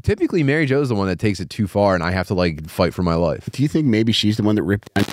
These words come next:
Speaker 2: fucking hot tub setup?
Speaker 1: If I didn't have eyes on her, I'd be like, "You knew how hard you're gonna have to suck my dick and you fucking ruined my <laughs> night on purpose." I would have went dark on it instantly. Danny, what's happening to my mic-, microphone? Is that coming through? Yeah. That's something, you know what?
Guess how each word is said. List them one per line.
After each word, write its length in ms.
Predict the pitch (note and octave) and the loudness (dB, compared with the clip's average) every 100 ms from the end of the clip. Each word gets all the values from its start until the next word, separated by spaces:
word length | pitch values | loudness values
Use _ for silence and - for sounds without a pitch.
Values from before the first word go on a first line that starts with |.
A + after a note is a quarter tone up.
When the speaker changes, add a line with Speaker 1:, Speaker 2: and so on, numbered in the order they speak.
| - | -2
Speaker 2:
fucking 220 | F#2 G2+ F2 | -2 0 0
hot 200 | G2 - | -2 0
tub 300 | G#2+ G#2 A#2+ _ _ _ - | 0 0 -4 _ _ _ -6
setup? 380 | - A#2+ A2 _ _ _ _ _ _ _ _ _ _ | -2 0 -2 _ _ _ _ _ _ _ _ _ _
Speaker 1:
If 140 | G#2 A2 | -4 0
I 100 | B2 | 2
didn't 160 | C3+ | 2
have 140 | B2+ G#2+ | 2 2
eyes 240 | G#2 A2 | 2 2
on 160 | A#2 A#2+ | 2 2
her, 200 | A#2+ G2 | 2 2
I'd 140 | F#2+ | 0
be 80 | G2 | 2
like, 300 | F#2+ F#2 D#2+ | 0 0 0
"You 160 | G#2 | 0
knew 240 | G2 G#2 F#2+ | 2 2 0
how 160 | F2 | 0
hard 200 | E2 F2 | 0 0
you're 120 | D#2+ E2 | 0 -2
gonna 80 | |
have 60 | D#2 | -4
to 80 | - | -6
suck 220 | - D#2+ | -4 -2
my 120 | E2 | -2
dick 220 | D#2 D#2+ D2 | -2 -2 -2
and 120 | D2+ | -6
you 80 | D#2+ | -4
fucking 380 | E2 D#2+ D2+ | -4 -4 -2
ruined 220 | D#2+ D#2+ D#2+ | -2 -2 -2
my 100 | D2 | -2
<laughs> 140 | D#2+ | -4
night 120 | D2+ - | -6 -4
on 160 | E2+ | -2
purpose." 560 | D2 - E2 - - - _ | 0 2 0 -2 -10 -18 _
I 80 | F#2+ | 2
would 100 | G2+ | 2
have 100 | F#2 | 4
went 200 | F2+ D#2+ | 2 2
dark 240 | F2+ E2 E2 | 4 2 2
on 120 | D2+ | -2
it 80 | D2 | -2
instantly. 460 | D2+ - - - - - - - - - - - _ _ _ - | -2 -6 -10 -12 -14 -18 -20 -20 -20 -20 -20 -20 _ _ _ 0
Danny, 160 | F#2+ | 2
what's 100 | G2 | 2
happening 240 | C#3+ C3+ B2 | 2 2 2
to 120 | G2+ | 2
my 80 | G2 | 0
mic-, 140 | F2+ | 0
microphone? 360 | F2+ E2+ E2 C2 | -2 -2 -4 -4
Is 60 | |
that 120 | D#2 - | -2 0
coming 160 | A2 | 0
through? 240 | G2 G2+ G#2+ _ _ _ - | 2 2 2 _ _ _ -20
Yeah. 60 | - - _ _ _ _ _ _ _ _ _ | -20 -20 _ _ _ _ _ _ _ _ _
That's 160 | G2 F#2 | 0 2
something, 320 | G2 D#2+ D#2 | 0 0 -2
you 100 | - | -2
know 120 | F#2 | 0
what? 120 | F2+ | 2